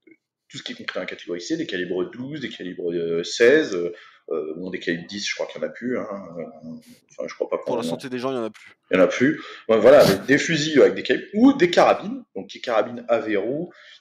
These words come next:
Speaker 1: des carabines semi-automatiques. Donc, pour qu'elles rentrent en catégorie C, il y a tout un tas de paramètres sur les carabines qui doivent être respectés, mais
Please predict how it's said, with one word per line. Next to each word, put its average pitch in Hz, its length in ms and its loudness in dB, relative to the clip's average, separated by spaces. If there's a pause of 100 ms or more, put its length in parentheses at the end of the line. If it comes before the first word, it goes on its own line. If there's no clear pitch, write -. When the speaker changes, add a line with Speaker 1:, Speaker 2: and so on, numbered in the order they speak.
Speaker 1:
des 117 60 -8
carabines 117 360 2
semi-automatiques. 113 680 -10
Donc, 120 180 -6 (400)
pour 180 160 -10
qu'elles 185 160 4
rentrent 175 240 4
en 143 80 -6
catégorie 123 440 -6
C, 147 180 -4
il 123 60 -6
y 98 40 4
a - 60 6
tout - 200 -14
un 160 80 2
tas 147 160 0
de - 100 -10
paramètres 120 400 -2
sur 98 120 -10
les 90 80 -8
carabines 95 400 -4
qui - 120 -18
doivent 87 180 -2
être 87 120 -6
respectés, - 400 -6
mais 131 220 -6